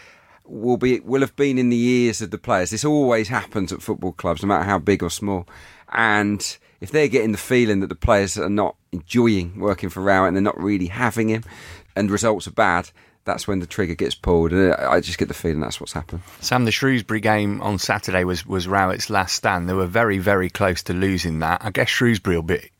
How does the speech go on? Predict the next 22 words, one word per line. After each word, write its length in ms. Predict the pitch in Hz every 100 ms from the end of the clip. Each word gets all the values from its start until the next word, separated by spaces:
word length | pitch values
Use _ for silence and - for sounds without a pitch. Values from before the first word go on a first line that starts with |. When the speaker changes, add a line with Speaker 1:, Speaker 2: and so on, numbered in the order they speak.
| -
Speaker 2:
be 280 | 98 92 85 _
potentially 480 | - - 104 - 85
a 40 | 90
little 180 | 90
bit 180 | 82 90
disappointed 640 | 92 - 92 107 101 85 78
that 100 | 87
he's 140 | 85
gone 280 | - 95 92
before 360 | 90 - 92
the 80 | 90
replay, 500 | 90 101 95 85 80
'cause 180 | - 87
maybe 480 | 92 90 85 87 87
there 300 | 98 92 90
goes 260 | 90 90
their 180 | 92 92
chance 340 | - 95 98 98
of 80 |
winning 260 | 98 104 104
that 180 | 107 -
too. 240 | 131 175